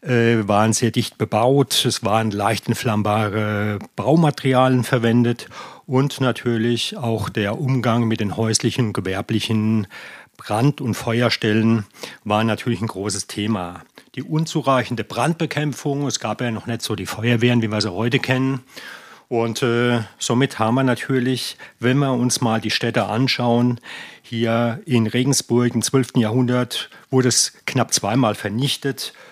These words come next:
Lübeck gleich mehrfach und im Verlauf des vierzehnten Jahrhunderts ging Straßburg sogar achtmal in Flammen auf. Und wenn wir uns mal so nach Franken begeben, Nürnberg, ne, wurde nie von einem Brand vernichtet,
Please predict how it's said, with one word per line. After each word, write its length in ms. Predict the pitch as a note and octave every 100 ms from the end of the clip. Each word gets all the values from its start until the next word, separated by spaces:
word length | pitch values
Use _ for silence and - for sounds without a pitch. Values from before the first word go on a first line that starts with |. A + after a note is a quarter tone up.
| -
Lübeck 560 | D3 D#3 D#3 C#3+ - -
gleich 340 | A#2 A2 -
mehrfach 640 | A2+ C3 - C3+ B2 A2
und 180 | A2 G#2+
im 100 | G#2
Verlauf 520 | - A2 G2 G#2 A#2
des 140 | - -
vierzehnten 360 | C3 - A#2
Jahrhunderts 640 | G#2+ G2+ A2+ B2+ B2+ A#2+ -
ging 160 | A2+
Straßburg 720 | G#2+ - G#2 A#2+ - A#2+ A#2
sogar 420 | - A2 A2 A2+ C3
achtmal 600 | C3+ - - A#2 A2 A2+
in 80 |
Flammen 420 | G#2+ - G#2 A2+ A2
auf. 460 | B2 F#2 F#2+ - - _ _ _ _ - - _
Und 300 | - A#2 G#2+
wenn 100 | A#2
wir 160 | D3+ E3+
uns 220 | E3+ D3
mal 520 | D3+ D3 D3+ D#3 D#3+ D#3 C3
so 240 | - B2+
nach 180 | B2 G#2
Franken 540 | - A#2+ A2 D#3+ F#3+
begeben, 680 | E3+ E3 E3 E3+ F#3+ F3+ C3+
Nürnberg, 720 | B2 D#3 F3 E3+ F3 F3+ F3
ne, 300 | C3 D3+ E3+ A#2+
wurde 340 | A#2+ D3 C3+
nie 260 | C3 D3+ F#3+
von 200 | - E3
einem 220 | C#3+ C#3+
Brand 360 | A2 B2 D3
vernichtet, 600 | - B2+ C3+ C#3+ - F3